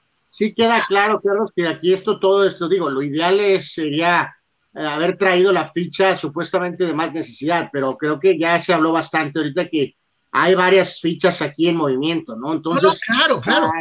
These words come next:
Speaker 1: lo mejor para ir por el pitcher o por, eh, X,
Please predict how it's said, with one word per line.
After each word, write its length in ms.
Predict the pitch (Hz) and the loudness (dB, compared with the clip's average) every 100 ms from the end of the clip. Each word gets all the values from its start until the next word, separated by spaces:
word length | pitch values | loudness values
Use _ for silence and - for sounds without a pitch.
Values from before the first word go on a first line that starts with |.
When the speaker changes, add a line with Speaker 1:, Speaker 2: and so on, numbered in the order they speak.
| 160 | -4
Speaker 1:
lo 80 | 160 | -2
mejor 280 | 175 226 | 0 2
para 260 | 226 190 180 | 4 4 6
ir 160 | 214 - | 4 4
por 160 | 226 | 4
el 160 | 220 - | 4 2
pitcher 460 | 233 220 - 214 | -2 -2 2 4
o 180 | 202 156 | 4 0
por, 240 | 160 156 123 170 | -2 -4 -4 -6
eh, 400 | 170 165 190 196 202 | -4 -4 0 0 0
X, 320 | 208 - | -6 -8